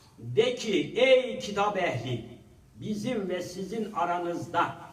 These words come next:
eşit olan bir kelimeye gelin. Yalnız Allah'a tapalım. Ona hiçbir şeyi ortak koşmayalım. Birimiz diğerini Allah'tan başka Tanrı edinmesin.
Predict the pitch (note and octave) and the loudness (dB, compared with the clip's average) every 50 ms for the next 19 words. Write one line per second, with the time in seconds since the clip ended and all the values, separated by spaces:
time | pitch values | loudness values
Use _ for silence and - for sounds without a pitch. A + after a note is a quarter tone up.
0 | - - - - - - - - G#3+ G3+ G#3 G#3 B3 B3 - G3+ F#3 F#3 F#3+ G#3+ | -20 -20 -20 -20 -20 -10 -2 0 2 2 2 0 -6 -6 -4 -2 0 0 0 0
1 | A3 F#3+ F3 E3+ G3 G#3+ G#3 G#3 - - F3+ F#3+ F#3 F#3+ F#3+ F#3+ F#3 G3 G#3 G#3+ | 0 -2 -4 -6 -4 -6 -6 -6 -8 -8 -6 -4 -2 -2 -2 -2 -2 0 0 0
2 | F#3+ - F#3 E3+ D#3 D3+ C#3+ - - - - - - - - - - - _ - | 0 0 0 0 0 0 0 -2 -4 -8 -10 -14 -18 -20 -20 -20 -20 -20 _ -20
3 | - - - - A2 C#3+ A#3 C4 B3+ A#3+ G3+ F#3 F3 D#3+ - - - F3 F#3 G3+ | -20 -20 -14 -6 0 4 4 4 4 2 -2 -4 -4 -4 -4 -6 -6 -4 -4 -2
4 | G3+ G3 G#3 G3+ F#3+ G3 A3+ A#3 - - - F3+ E3+ - E3+ E3+ D#3 D3 B2 A2+ | -2 -2 0 0 2 2 2 2 0 -2 -2 -4 -2 -2 -2 -2 -2 -2 -4 -4
5 | G2 - - - - - - - _ _ _ _ _ - D#3+ F#3 G3+ G#3 G#3+ A3+ | -6 -10 -14 -18 -20 -20 -20 -20 _ _ _ _ _ -6 -2 -2 0 2 2 2
6 | A3+ - - - C4 A#3 G#3 - - G3 G3 F#3 - - F3+ F#3+ G3+ G#3+ G3 - | 2 2 0 -2 -4 -6 -6 -8 -6 -4 -4 -2 -2 -2 0 0 2 2 2 0
7 | - F#3+ F#3+ F#3 E3+ E3+ G#3 G#3+ G#3+ - - - A#3 - - - - D3+ C#3+ C#3 | -2 -2 -4 -4 -4 -4 -4 -4 -4 -6 -6 -2 -2 -2 -2 -2 -4 -4 -2 -2
8 | C3+ B2+ A#2+ A#2 G2+ F#2 - - - - - - _ _ _ _ _ _ _ _ | -2 -2 -4 -6 -8 -10 -12 -16 -18 -20 -20 -20 _ _ _ _ _ _ _ _
9 | _ _ _ _ _ _ _ _ _ _ _ _ _ _ _ _ _ - - C4 | _ _ _ _ _ _ _ _ _ _ _ _ _ _ _ _ _ -4 -2 0
10 | B3 A#3 G#3 F#3 E3 D3+ D3 - - - F#3 A3 A3 G#3+ G3+ G3 G3 F#3+ G#3+ G#3+ | 2 2 0 0 0 -4 -4 -6 -6 -6 0 0 2 2 2 0 0 0 0 -2
11 | - E3 E3+ F3+ F3+ F3+ F#3 F3 - - G3+ G#3 G#3 F#3+ D#3+ D3+ D3+ D3+ - - | 0 0 0 0 0 0 -2 -2 -2 -2 -2 -2 -2 -2 -2 -4 -4 -4 -4 -6
12 | - F#3 - - - - D3 D#3+ D#3 C#3+ C#3 - - D3 C#3 C3 D3+ D3+ D3 C3+ | -4 -4 -4 -4 -4 -6 -6 -4 -4 -4 -4 -4 -2 -2 -2 -2 0 0 0 0
13 | C3 B2+ - - - - | -2 -4 -6 -8 -14 -14